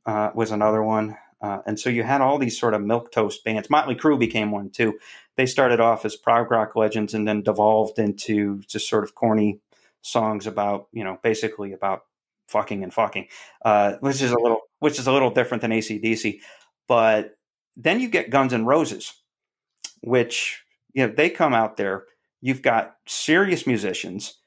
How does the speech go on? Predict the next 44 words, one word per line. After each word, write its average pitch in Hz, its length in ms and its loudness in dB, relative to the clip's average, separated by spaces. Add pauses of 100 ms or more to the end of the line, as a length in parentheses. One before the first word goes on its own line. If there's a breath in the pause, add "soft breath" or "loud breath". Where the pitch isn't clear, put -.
(300)
Uh, 104 480 2 (160)
you've 120 380 -6
got, 123 260 2
it's 127 220 0
a, 123 180 0
it's 127 120 -2
a 120 40 -4
strange 160 540 0
mix 120 320 0
because 107 400 -2
you've 113 160 -6
got 131 260 0
the, 107 360 0 (440 soft breath)
the 120 60 0
guy 123 260 4
from 117 220 -2
in, 107 240 -2
the 110 80 -6
poor 139 240 2
kid 123 240 0
from 117 180 0
Indiana 110 640 2
that 107 260 -4
took 127 200 -4
a 104 40 -2
bus 120 300 2
ride 104 260 2
out 107 220 2
there 104 320 0
and 95 240 -6
f-, - 320 -18
figured 113 440 -2
his 104 140 -6
way 113 200 4
out 104 160 2
into 101 180 -6
the 95 80 -6
scene. 107 480 -2 (500 loud breath)
And 120 140 0
then 143 160 2
you've 131 260 -2
got 120 360 2
the, 110 320 -2
uh, 104 360 0